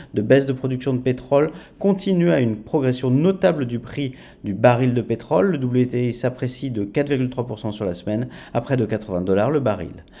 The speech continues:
Sur la semaine, le cac quarante baisse de zéro virgule quatre pour cent, le S P cinq cents progresse de un pour cent et le Nasdaq de un virgule sept pour cent.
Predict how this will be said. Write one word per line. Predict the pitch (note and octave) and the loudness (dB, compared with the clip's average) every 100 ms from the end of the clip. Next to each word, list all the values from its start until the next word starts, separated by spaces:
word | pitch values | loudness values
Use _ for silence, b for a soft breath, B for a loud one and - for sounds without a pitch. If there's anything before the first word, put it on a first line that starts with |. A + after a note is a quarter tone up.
| B | B
Sur | - D3 | -4 4
la | C#3+ | 4
semaine, | C3 D3 E3 F#3+ F3+ B | 4 0 0 0 -2 B
le | B2+ | -2
cac | B2+ B2 | 0 0
quarante | B2 A#2 A2+ | 0 0 0
baisse | G#2 G2+ G2 | 2 0 0
de | F#2+ | -4
zéro | F2+ C3+ | -2 -2
virgule | E3 D3+ | -2 -2
quatre | D#3+ D#3+ | -2 -2
pour | D3 | -6
cent, | - F3+ F#3+ B B | -2 -2 -2 B B
le | B2 | 0
S | A#2+ | 0
P | C3 | -2
cinq | B2 A#2+ | -4 -4
cents | A2+ A2 | -4 -6
progresse | G2+ A#2+ G2+ F#2+ | -4 -4 -2 -2
de | F2 - | -4 -2
un | F3 | -2
pour | D#3+ C3 | -2 -6
cent | A2+ A#2 B B - | -6 -6 B B 0
et | F3+ | 2
le | D3+ | 4
Nasdaq | B2 A2 B2+ C#3 | 2 2 0 0
de | A#2 - | -4 -2
un | C#3+ | -2
virgule | C#3 C#3+ | -2 -2
sept | C#3 E3 | -2 -2
pour | D3+ - | -4 -8
cent. | F2 - | -10 -10